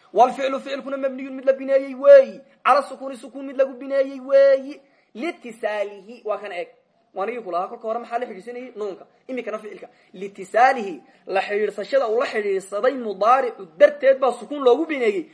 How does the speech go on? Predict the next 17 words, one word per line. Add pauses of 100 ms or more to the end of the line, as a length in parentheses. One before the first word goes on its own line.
"Binuuni,"
nuun
uu
la
xidhiidhsaday. (300)
Waa
masdarun
mudaafun
lifaacilihi,
soo
ma? (580)
Ya, (120)
litisaalihi,
mudaarica
la
xidhiidhsashadiisa
darteed